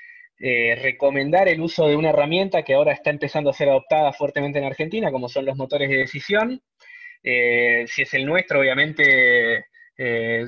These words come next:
estaremos <laughs> contentos de, de trabajar con ustedes, y si no, eh, siempre igualmente recomendamos, aunque sea consultar con la competencia, pero creemos que es algo esencial para seguir en nuestra actividad. Y finalmente, quizás, eh,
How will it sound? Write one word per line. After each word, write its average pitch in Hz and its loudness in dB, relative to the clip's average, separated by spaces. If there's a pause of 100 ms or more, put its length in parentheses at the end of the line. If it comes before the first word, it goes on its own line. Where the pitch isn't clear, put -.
estaremos 139 -2
<laughs> - -
contentos 170 -2
de, 127 0
de 127 0
trabajar 127 0
con 143 -4
ustedes, 202 0
y 170 -2
si - -6
no, 190 2
eh, 123 -2
siempre 143 -2
igualmente 151 -2
recomendamos, 135 -2
aunque 131 -8
sea 131 2 (460)
consultar 131 -4
con 131 -2
la 123 0
competencia, 127 -4
pero 117 -10
creemos 131 -2
que 135 -10
es 127 -8
algo 131 0
esencial 127 -4
para 120 -4
seguir 127 -10
en 123 -10
nuestra 120 -10
actividad. 120 -6 (1000)
Y 147 2
finalmente, 202 0
quizás, 165 -2 (180)
eh, 131 0